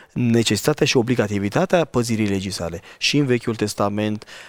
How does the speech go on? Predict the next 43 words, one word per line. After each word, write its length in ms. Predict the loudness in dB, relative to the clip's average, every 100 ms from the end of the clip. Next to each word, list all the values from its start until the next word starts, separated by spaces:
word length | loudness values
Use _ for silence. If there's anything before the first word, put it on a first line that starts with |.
| -8
la 320 | -2 4 4
muntele 420 | 4 2 2 2 2
Sinai, 480 | 0 0 2 2
a 80 | 2
fost 260 | 0 -4 -4
un 60 |
episod 280 | -4 -2 -2
destul 300 | -2 -2 -2
de 280 | 2 2 2 _ -2
înfricoșător. 840 | -2 -2 -4 -2 -2 2 2 0 -6 -20 -20 -18 -8
Domnul 300 | 0 2 2
Hristos 540 | 0 0 4 4 4
repetă 480 | 2 4 4 2 2
legea 280 | 4 4 2
în 60 | 2
Matei 300 | 0 0 -2
cinci 280 | -2 -2
la 100 | 0
șapte. 600 | 0 -2 -2 -2 -2 -2 -4 -20 -20 _
Apostolii 680 | -4 -4 4 4 4 4 2
vorbesc 320 | 2 2 0 0
foarte 260 | 0 0
mult 200 | -2 0
de 80 | -2
păzirea 440 | 0 0 2 0
poruncilor. 760 | 0 -2 -2 -2 -2 -2 -4 -8
De 160 | 0 0
ce? 180 | 0 -2
Pentru 240 | -4 -4
că 100 | -4
această 320 | -2 0 2
lege 360 | 2 2 2 2
a 20 |
lui 100 | 0
Dumnezeu 600 | -2 -4 -2 0 0 -2 -10 -20 -20 -20 _ _ -8
nu 160 | 0 0
este 140 | 2
doar 140 | -2
un 80 | -2
capriciu 580 | -4 -4 -2 -4 -4 -6
al 120 | -6
lui 80 | -6
Dumnezeu, 460 | -6 -8 -8 -10